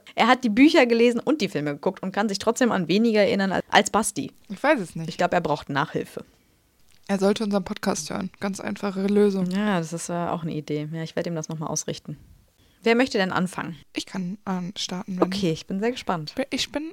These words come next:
Speaker 2: ich bin heute motiviert,
Speaker 1: Ja.
Speaker 2: Leute. Merkt ihr's? Ich bin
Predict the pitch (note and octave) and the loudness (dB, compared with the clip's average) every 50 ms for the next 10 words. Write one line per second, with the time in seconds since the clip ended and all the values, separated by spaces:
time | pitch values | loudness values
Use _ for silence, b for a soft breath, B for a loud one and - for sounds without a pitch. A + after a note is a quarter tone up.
0 | - - - A#3+ - F3+ C#4+ C#4+ C#4 C4+ D4 D4 - D4 C#4 C4+ C4 - - C4 | -10 -8 -8 -6 -6 -4 -4 -4 -2 -2 -2 -2 0 0 0 0 0 -2 -4 -4
1 | C4+ C#4+ - D4+ D4 C#4 D4+ F4 E4 G3+ - - G#3 - F#3 F#3+ D#3 F#3 F3+ G#3 | -4 -2 0 0 0 0 0 0 -2 -2 -2 0 2 2 2 2 2 2 4 4
2 | C4 E4+ - - C4+ G#3+ F3 - - - - - - - - D4 | 4 2 2 2 2 2 2 0 -6 -12 -10 -10 -8 -4 -4 -4